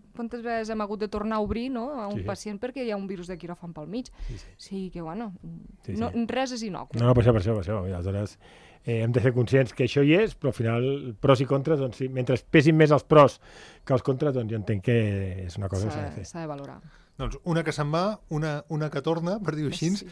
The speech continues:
Speaker 3: la, la febre de la tosferina.
Speaker 1: Ai,
Speaker 3: O
Speaker 1: mai.
Speaker 3: sigui
Speaker 1: No ha marxat mai, en realitat, la tosferina, eh? Sempre ens hem hagut de vacunar, els nens es vacunen, les embarassades, quan estem embarassades, ens hem de vacunar sí o sí.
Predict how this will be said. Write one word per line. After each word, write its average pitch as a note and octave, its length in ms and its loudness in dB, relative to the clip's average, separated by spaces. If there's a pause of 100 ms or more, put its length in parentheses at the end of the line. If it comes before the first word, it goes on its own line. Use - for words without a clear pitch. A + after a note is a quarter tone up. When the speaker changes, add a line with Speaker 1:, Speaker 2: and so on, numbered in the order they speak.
(220)
Speaker 3:
la, D3 340 -2
la B2 180 -6
febre D3+ 280 -4
de D3+ 60 0
la C#3 80 0
tosferina. D3+ 720 -2
Speaker 1:
Ai, F3+ 160 -8
Speaker 3:
O - 20 -10
Speaker 1:
mai. D#3 140 -10
Speaker 3:
sigui B2+ 320 -6 (260)
Speaker 1:
No B3+ 100 -4
ha - 20 0
marxat B3 360 -4
mai, G#3 340 -6
en E3 100 -8
realitat, D#3+ 360 -10
la D3+ 80 -10
tosferina, D3+ 720 -12
eh? G3+ 60 -12
Sempre A#3 280 -6
ens A#3 120 -6
hem G3 100 -6
hagut E3 220 -8
de D#3+ 80 -8
vacunar, D#3+ 420 -6
els A3 100 -6
nens F#3+ 200 -4
es E3 100 -10
vacunen, B3+ 640 -4
les F#3 140 -6
embarassades, E3 560 -8
quan E3+ 220 -6
estem E3 260 -10
embarassades, E3 560 -6
ens E3 160 -10
hem E3+ 100 -10
de E3+ 80 -8
vacunar E3+ 380 -4
sí E3 240 -10
o D3+ 60 -10
sí. B3+ 280 -10